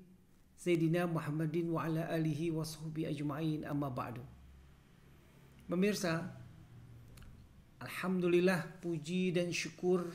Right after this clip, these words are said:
kita panjatkan kehadrat Allah Subhanahu wa taala. Semoga kita selalu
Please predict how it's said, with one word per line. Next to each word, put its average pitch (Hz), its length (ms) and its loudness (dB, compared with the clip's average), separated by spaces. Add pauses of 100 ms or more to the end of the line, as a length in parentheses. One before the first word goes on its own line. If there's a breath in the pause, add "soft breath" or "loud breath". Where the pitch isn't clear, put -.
(100)
kita - 240 -12
panjatkan 165 560 0
kehadrat 165 400 -2
Allah 160 240 0
Subhanahu 160 480 2
wa 160 80 2
taala. 175 480 0 (960 soft breath)
Semoga 165 400 0
kita 165 240 0
selalu 165 720 0